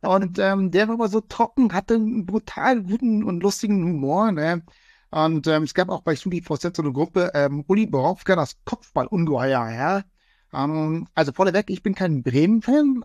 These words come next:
aber ich fand den Spruch ganz cool und irgendwie ist es eingeprägt und hab gedacht, "Weißt du was, du machst Sourcing?" Und der hieß aber Uli und ich hab fälschlicherweise irgendwie Uwe verwendet. Ich weiß nicht warum, ne? Und irgendwie waren wir dann bei der O M R und hab dann mit dem legendären Markus Merten gesprochen und meinte, "Ey Markus, weißt du was,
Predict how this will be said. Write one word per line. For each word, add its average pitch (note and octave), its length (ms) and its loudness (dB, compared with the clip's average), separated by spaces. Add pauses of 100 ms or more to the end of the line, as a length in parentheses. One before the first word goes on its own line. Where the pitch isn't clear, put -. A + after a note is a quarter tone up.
aber G3 340 2
ich A#3 180 -2
fand F3+ 220 -2
den F3 80 -4
Spruch - 400 -8
ganz - 240 -4 (160)
cool F3+ 140 4
und C3+ 80 -4
irgendwie F3+ 260 0
ist D#3 100 0
es D3 140 -8
eingeprägt F#3 560 -2
und - 20 -4
hab - 120 -4
gedacht, D3+ 160 -4
"Weißt C3+ 160 -2
du C3+ 40 -6
was, E3+ 220 -4 (400)
du - 80 0
machst D#3+ 340 0
Sourcing?" A#3 540 0 (380)
Und D3+ 180 -2
der D#3+ 80 4
hieß E3+ 220 -2
aber D3+ 380 0 (100)
Uli D#3+ 280 0
und C#3 120 -2
ich - 80 -2
hab C#3 160 -6
fälschlicherweise D3+ 640 -2
irgendwie C#3+ 300 -2 (120)
Uwe A3+ 340 2
verwendet. A#2 460 -2
Ich C#3+ 140 -6
weiß E3+ 160 -2
nicht A3 160 2
warum, E3 320 0
ne? C3 240 -6 (540)
Und B2 160 -4
irgendwie A3+ 400 4
waren G3 160 2
wir G#3 100 2
dann G3 160 2
bei F#3+ 80 2
der F#3 160 0
O F#3 120 2
M D3+ 120 -4
R G#3+ 320 0
und G#3 240 -2
hab - 140 -12
dann F#3+ 180 2
mit F3+ 220 -2
dem E3 100 0
legendären D#3+ 520 0
Markus C3+ 420 -4
Merten E3+ 320 0
gesprochen F#3+ 380 -2
und C#3 60 0
meinte, C3+ 200 -2
"Ey A#2 140 -2
Markus, B2 360 -6
weißt C3 160 -2
du D#3 60 -4
was, E3 140 -4